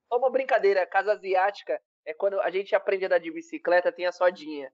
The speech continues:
Ali você tá na, na europeia. Quando você pega a bike e solta, cai na, na ladeira, aí você tá na asiática. Aí é <laughs> cada um por si, meu amigo.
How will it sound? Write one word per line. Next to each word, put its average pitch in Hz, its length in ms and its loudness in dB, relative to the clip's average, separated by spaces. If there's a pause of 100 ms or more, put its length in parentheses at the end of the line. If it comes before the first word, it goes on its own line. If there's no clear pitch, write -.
Ali 147 220 -2
você 165 300 -2
tá 170 140 2
na, 175 360 2
na 185 120 4
europeia. 190 580 2 (640)
Quando 220 220 4
você 240 280 2
pega 262 340 2
a 269 40 4
bike 208 320 2
e - 20 -12
solta, 226 380 2
cai 240 240 0
na, 247 260 0
na 220 140 -4
ladeira, 220 600 4
aí 185 180 2
você 233 200 -10
tá 247 100 -4
na 233 80 -2
asiática. 214 560 0
Aí 175 140 2
é 240 200 4 (100)
<laughs> - 100 -20
cada - 320 2
um 208 80 -14
por 269 180 -4
si, - 240 -14
meu 180 140 -6
amigo. 160 280 -10